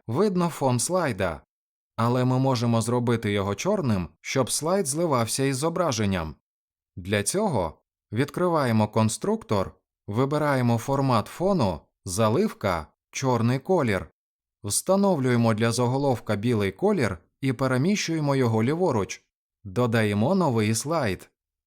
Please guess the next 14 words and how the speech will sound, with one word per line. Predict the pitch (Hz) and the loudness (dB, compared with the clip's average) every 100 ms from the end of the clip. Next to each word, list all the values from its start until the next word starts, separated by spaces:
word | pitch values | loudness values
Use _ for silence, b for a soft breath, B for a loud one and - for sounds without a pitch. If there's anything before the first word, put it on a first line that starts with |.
| _ _ _ | _ _ _
Додаємо | 101 117 117 110 101 98 151 | -4 0 2 2 2 2 2
в | - | 0
центр | - 127 180 180 165 | -2 -2 -2 -2 -2
зображення | 151 120 113 101 120 147 | -2 2 2 2 0 -2
сонця. | 160 190 156 110 101 80 - _ _ _ _ _ _ | -2 0 0 0 0 -2 -8 _ _ _ _ _ _
Тепер | 113 110 170 190 | 0 2 0 0
потрібно | 151 139 135 120 113 | -2 0 0 2 0
створити | - 120 123 185 196 139 | 0 0 0 0 0 -2
два | 120 113 | 0 0
кола, | 110 180 135 95 73 - _ _ - | 0 0 0 -2 -6 -14 _ _ -12
для | 98 113 | -2 0
планет | 113 123 120 113 | 0 0 2 2
земної | 107 110 110 104 | 2 2 2 2
групи | 101 175 214 117 95 | 0 0 0 0 0